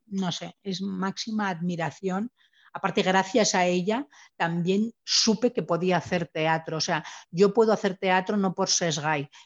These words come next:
sino por Isabel Coixet, porque rodé con ella planos de veintisiete minutos en Ayer no termina nunca y supe que eso ya era la media parte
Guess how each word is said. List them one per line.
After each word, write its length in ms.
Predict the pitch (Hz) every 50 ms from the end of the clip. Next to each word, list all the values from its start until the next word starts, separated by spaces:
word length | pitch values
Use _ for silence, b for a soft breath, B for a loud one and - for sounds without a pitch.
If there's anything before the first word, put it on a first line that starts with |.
| B
sino 400 | - - - 185 170 170 160 143
por 320 | - 160 160 156 170 180 _ _ _ _
Isabel 380 | - - - 185 165 175 175 170
Coixet, 420 | - 180 170 - - 170 160 151 - B B B B B B _ _ -
porque 340 | - 180 175 180 - 196 175
rodé 380 | 165 185 185 175 180 196 196 -
con 180 | 220 208 196
ella 340 | 202 202 196 208 185 165 - -
planos 440 | 196 190 190 208 208 220 214 -
de 80 | - 190
veintisiete 760 | 180 185 180 175 - 185 170 - - 202 196 190 190 - 202 196
minutos 580 | 190 180 175 175 180 180 - - 202 220 - 202
en 80 | 170
Ayer 240 | 165 160 165 175 170
no 140 | 175 175 -
termina 400 | - 165 165 165 165 160 156 151
nunca 460 | 151 156 156 160 160 - - 262 - _ _ _ b b b b b b
y 140 | - 180 -
supe 500 | - - - 214 208 208 - 233 226 -
que 160 | - 175 180
eso 200 | 180 - - 185
ya 260 | 175 170 170 165 170
era 160 | 170 165 170
la 140 | 165 160 156
media 380 | 156 165 170 160 175 170 156 151
parte 540 | - 170 170 175 175 - _ - 226 254 277